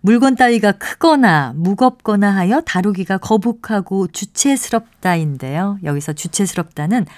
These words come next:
처리하기 어려울 만큼 짐스럽고 귀찮은 데가 있다라는 뜻입니다.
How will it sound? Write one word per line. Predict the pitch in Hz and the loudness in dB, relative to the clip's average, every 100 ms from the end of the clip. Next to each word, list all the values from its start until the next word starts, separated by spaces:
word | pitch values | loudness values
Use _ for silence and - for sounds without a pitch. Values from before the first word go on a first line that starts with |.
| - - _ | -20 -20 _
처리하기 | - 339 302 285 214 | -2 2 4 4 2
어려울 | 160 180 254 247 226 | 2 2 4 4 4
만큼 | 208 180 - 190 185 - - _ | 2 0 -2 -4 -4 -6 -20 _
짐스럽고 | - 180 180 - 165 156 - 233 339 | -4 -2 -2 -2 -6 -8 -4 -2 -2
귀찮은 | - 180 214 190 | -4 -2 2 2
데가 | 156 147 | 0 -2
있다라는 | 156 - 147 131 127 | -6 -4 -4 -4 -8
뜻입니다. | 185 180 147 143 - 87 | -10 -6 -6 -8 -10 -14